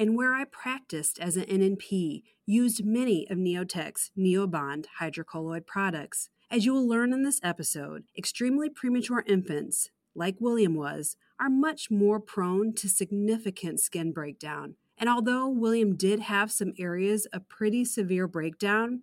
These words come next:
he never experienced any irritation or skin injuries where his Neotech E C G leads were, or on his sweet face where the Easy Hold held his cannula in place for several months.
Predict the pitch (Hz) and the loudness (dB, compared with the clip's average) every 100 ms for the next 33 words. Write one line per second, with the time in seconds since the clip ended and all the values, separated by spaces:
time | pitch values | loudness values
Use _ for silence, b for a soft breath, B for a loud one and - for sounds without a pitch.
0 | _ 277 254 247 254 262 320 311 285 - | _ 4 6 6 2 0 -4 -4 -6 -2
1 | 208 185 175 160 156 - - - 190 175 | 0 2 2 0 0 -2 -4 2 4 4
2 | 190 175 - 262 254 - 269 254 254 226 | 0 -4 -4 -2 -2 -2 -4 -4 -4 -4
3 | 254 - - 247 226 165 151 151 147 147 | -2 -2 0 0 2 0 -2 -4 -6 -8
4 | - - 202 190 160 190 220 240 233 180 | -8 -2 2 2 4 4 4 2 -2 -4
5 | 156 - 233 254 - 269 214 247 254 208 | -4 -4 -2 0 2 2 2 2 4 2
6 | 175 165 160 151 151 156 185 - - 277 | 2 0 -4 -6 -4 -6 -8 -8 -4 0
7 | 240 180 - 196 175 190 - - 202 233 | 2 2 0 -2 0 2 2 2 0 0
8 | - - 190 151 147 - 190 175 190 208 | -2 -2 0 0 -4 -2 0 2 2 2
9 | 208 208 214 196 180 175 180 185 180 170 | 2 2 0 -2 -2 -2 -4 -6 -4 -4
10 | 170 190 180 196 170 165 156 156 - 165 | 0 -2 0 0 0 0 -2 -4 -4 -4
11 | 165 - 165 - - 170 165 165 160 156 | -4 -6 -8 -6 -2 -2 -2 -2 0 0
12 | 143 - - | -2 -4 -8